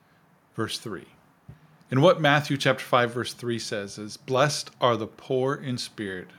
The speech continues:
for theirs is the kingdom of heaven." Now, we've heard and, and read a lot about this passage. We've, we've probably heard a lot of sermons and a lot of Bible studies that talk about the Sermon on the Mount or the Sermon on the Mound.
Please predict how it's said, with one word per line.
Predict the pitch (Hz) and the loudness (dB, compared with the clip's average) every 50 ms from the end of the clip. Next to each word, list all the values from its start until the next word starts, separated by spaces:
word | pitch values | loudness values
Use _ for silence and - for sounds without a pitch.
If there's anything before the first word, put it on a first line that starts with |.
| - - _ _ | -20 -20 _ _
for | - - 117 110 | -10 -6 -4 -4
theirs | 104 104 117 117 113 110 113 98 107 | -2 0 2 2 2 2 0 -2 -6
is | 104 98 - | -10 -12 -12
the | - 104 | -14 -12
kingdom | - 110 104 101 98 95 92 | -10 -10 -10 -10 -10 -12 -14
of | 92 - | -12 -8
heaven." | - 110 101 95 95 92 92 - _ _ _ _ _ _ _ _ _ _ _ _ _ _ _ _ _ _ _ _ _ _ - | -6 -6 -6 -6 -10 -14 -16 -20 _ _ _ _ _ _ _ _ _ _ _ _ _ _ _ _ _ _ _ _ _ _ 0
Now, | 131 127 | 2 2
we've | 135 151 151 143 - | 4 4 2 2 4
heard | 175 175 165 160 156 139 120 - - - - - | 6 8 8 8 6 4 0 -10 -14 -18 -12 -6
and, | - 127 120 117 113 110 110 - - | -2 -2 0 0 -2 -2 -4 -2 0
and | 143 127 117 113 | 0 2 2 4
read | 113 123 127 131 131 127 - | 6 6 8 6 6 4 0
a | 143 120 113 | -2 -2 -2
lot | 107 107 104 107 107 110 110 113 110 - - - - - 123 | 0 0 2 2 4 4 4 2 0 -4 -8 -12 -12 -10 -8
about | 110 104 110 107 110 104 - - | -4 -2 0 0 0 -2 -6 -4
this | 117 113 107 - - - - - - _ _ _ _ _ | -4 -4 -2 0 -2 -2 -2 -4 -10 _ _ _ _ _
passage. | - - 120 113 110 - - 120 113 107 | -2 0 0 0 0 -2 -4 -4 -4 -4
We've, | 107 110 110 110 104 - - - - | -4 -4 -4 -4 -6 -8 -14 -14 -10
we've | - 117 - - | -8 -8 -4 0
probably | - 131 120 117 | 2 2 2 2
heard | 107 113 110 110 | 0 -2 0 0
a | |
lot | 110 113 117 113 | 2 2 2 2
of | 113 - | 0 -2
sermons | - - 151 147 147 143 139 139 135 110 | -2 2 2 4 4 4 2 2 0 0
and | 117 110 | -2 -2
a | 110 | 0
lot | 110 110 113 | 2 2 0
of | 113 107 | 0 0
Bible | - 110 117 117 117 113 | 0 0 0 0 -2 -4
studies | - - - 117 113 113 107 | -6 -4 -2 -2 -2 -2 -4
that | 117 95 - | -6 -10 -8
talk | - - 135 127 131 123 - | -4 0 2 2 2 2 0
about | 120 117 123 113 113 113 - - - - - - - _ - | -2 0 2 2 0 0 -4 -10 -20 -20 -20 -20 -20 _ -10
the | 123 - | -8 -6
Sermon | - - 135 123 127 123 120 | -2 0 2 4 4 4 4
on | 117 117 113 | 4 2 2
the | 110 | 0
Mount | 113 117 120 120 120 120 123 117 - - - _ - | 0 2 4 4 6 6 4 2 -2 -6 -12 _ -4
or | 117 110 107 | -2 -2 -2
the | 101 104 | -4 -6
Sermon | - - - 120 113 113 110 | -4 0 0 2 2 2 0
on | 110 107 | 0 0
the | 107 107 | -2 0
Mound. | 107 117 127 131 131 131 131 123 | 2 4 4 6 4 4 2 -2